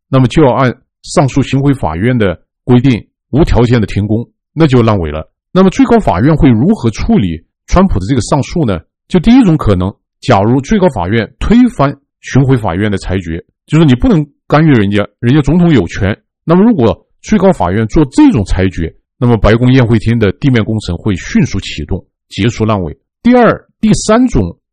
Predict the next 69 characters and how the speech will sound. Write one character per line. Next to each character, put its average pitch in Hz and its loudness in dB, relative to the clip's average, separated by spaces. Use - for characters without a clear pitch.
裁 107 2
决， 90 -4
它 160 2
都 262 2
会 196 2
导 - 0
致 - -8
这 113 -2
个 113 4
宴 117 4
会 95 0
厅 101 0
烂 101 0
尾。 78 -6
比 - 0
如 165 6
第 233 0
二， 233 0
最 - 0
高 196 4
法 190 0
院 120 0
维 113 2
持 185 0
原 110 2
判， 160 0
就 254 2
是 127 -2
要 131 2
求 92 -4
停 107 -4
工， 104 -4
交 123 0
到 123 2
国 98 -2
会 127 -2
去 101 -6
讨 80 -8
论， 80 -8
这 147 0
就 139 6
支 247 0
持 - -10
原 90 -2
判， - -4
那 131 2
么 117 0
白 113 2
宫 120 2
宴 123 4
会 107 0
厅 101 0
它 101 -4
就 95 -2
要 92 0
烂 87 -4
尾。 73 -10
第 208 4
三 247 2
种 262 4
可 135 0
能 135 0
呢， 135 2
就 156 0
是 156 2
最 247 2
高 214 4
法 107 0
院 127 0